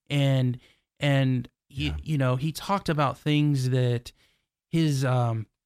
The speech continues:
Speaker 1: one of the, the things that, that drives him and, and, and w-, the way that he looks through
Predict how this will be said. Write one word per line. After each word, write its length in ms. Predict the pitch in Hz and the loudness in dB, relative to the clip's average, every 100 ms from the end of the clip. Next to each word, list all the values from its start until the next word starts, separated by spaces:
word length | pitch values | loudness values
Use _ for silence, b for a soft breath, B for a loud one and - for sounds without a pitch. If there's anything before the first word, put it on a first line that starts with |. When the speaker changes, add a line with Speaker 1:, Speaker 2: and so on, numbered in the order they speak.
| _ _ _ _ _ _ _ | _ _ _ _ _ _ _
Speaker 1:
one 240 | 139 139 | 2 4
of 80 | 151 | 4
the, 240 | 147 139 127 | 4 2 0
the 160 | 131 | -4
things 400 | - 143 151 135 | 0 2 2 2
that, 280 | 131 131 - B B 135 | 0 0 -2 B B -6
that 180 | 123 | -4
drives 500 | 120 127 147 160 139 | -2 2 4 4 2
him 540 | 131 170 156 139 135 131 b _ | 2 2 4 2 0 -2 b _
and, 480 | 139 139 131 127 123 - | -2 0 2 0 -2 -4
and, 420 | 131 127 123 117 _ | -2 0 -2 -4 _
and 420 | 131 131 123 117 - _ _ _ _ _ | -4 -2 -2 -4 -8 _ _ _ _ _
w-, 360 | 147 135 127 127 | -12 -8 -6 -4
the 80 | 123 | -2
way 300 | 123 143 160 | 0 2 2
that 180 | 147 127 | 2 0
he 140 | 160 | -2
looks 320 | 139 151 - - | 0 -2 -2 -4
through 640 | 143 135 131 127 123 | 0 2 2 0 -2